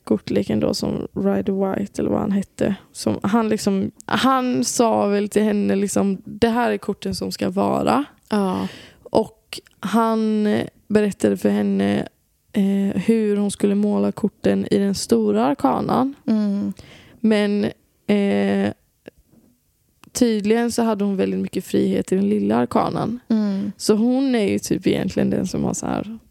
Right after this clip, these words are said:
Speaker 2: Mm.
Speaker 1: alltså, målat alla kort. Men han utformade väl den här, alltså, som vi använder idag. Men sen har
Speaker 2: Ja.
Speaker 1: tarotkort i olika former funnits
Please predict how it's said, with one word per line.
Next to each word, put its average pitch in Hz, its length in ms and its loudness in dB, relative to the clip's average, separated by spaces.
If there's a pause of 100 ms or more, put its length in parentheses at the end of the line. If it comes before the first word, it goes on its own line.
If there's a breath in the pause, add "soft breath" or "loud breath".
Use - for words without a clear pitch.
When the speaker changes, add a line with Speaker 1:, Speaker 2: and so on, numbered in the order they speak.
Speaker 2:
Mm. 220 140 0
Speaker 1:
alltså, 202 180 -2
målat 185 640 -4 (220)
alla - 200 -2
kort. - 400 -12
Men 214 340 0 (480 loud breath)
han 226 340 0
utformade 202 800 0
väl 202 240 0
den 196 160 0
här, 202 380 0
alltså, 196 300 -2
som 190 200 -2
vi 196 80 0
använder 196 400 -2
idag. - 560 -2
Men 208 160 2
sen 208 160 0
har 214 80 0
Speaker 2:
Ja. 202 60 -2
Speaker 1:
tarotkort 208 880 0
i 214 180 2
olika 196 280 -2
former 202 340 0
funnits - 680 -4